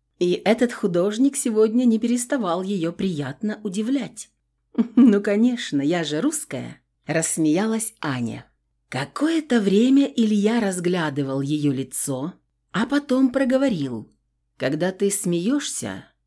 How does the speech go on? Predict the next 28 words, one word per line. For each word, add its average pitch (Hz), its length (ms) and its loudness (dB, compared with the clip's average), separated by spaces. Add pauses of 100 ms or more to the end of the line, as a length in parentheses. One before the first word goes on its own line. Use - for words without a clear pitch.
(120)
становишься 151 800 -2
совсем 226 520 -2
другой. 147 720 -4 (360)
Делай 202 420 2
это 123 160 -6
почаще". - 720 -6 (460)
"Ну, 294 420 6
я 233 280 4
не 240 200 8
клоун, 147 420 2
чтобы 160 280 -2
всё 196 200 0
время 254 260 4
скалиться. - 800 -6 (260)
Но 277 300 6
вот 254 320 -6
откуда 254 880 2
берётся 202 580 2
эта 165 360 -6
вредность? 117 800 -6 (420)
Не 269 360 8
иначе, 285 480 4
как 254 180 -4 (140)
Илья 170 440 2
на 147 120 0
неё 151 300 0
так 190 300 -6
действует. 127 800 -6